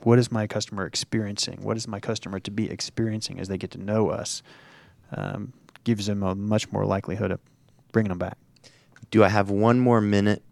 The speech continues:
Speaker 2: to give a recommendation to the small business owner who can't afford it?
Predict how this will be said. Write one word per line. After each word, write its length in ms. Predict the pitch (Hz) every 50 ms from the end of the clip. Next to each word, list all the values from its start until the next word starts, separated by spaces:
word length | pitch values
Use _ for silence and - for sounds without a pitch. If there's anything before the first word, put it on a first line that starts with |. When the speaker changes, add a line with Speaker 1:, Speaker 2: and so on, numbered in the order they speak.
| _ _
Speaker 2:
to 140 | - - -
give 640 | 87 85 95 101 98 95 95 95 92 92 90 - - -
a 80 | 98 92
recommendation 920 | 95 98 95 - 98 92 90 92 87 90 92 92 90 - - 92 92 87
to 460 | - - - 92 90 92 92 90 90
the 160 | 87 - 85
small 340 | - - - 98 92 92 95
business 380 | 92 98 87 90 101 92 -
owner 260 | - 98 98 101 101 98
who 160 | 95 98 95 87
can't 280 | - - 110 98 95
afford 300 | 95 - - 98 101 110
it? 100 | 131 -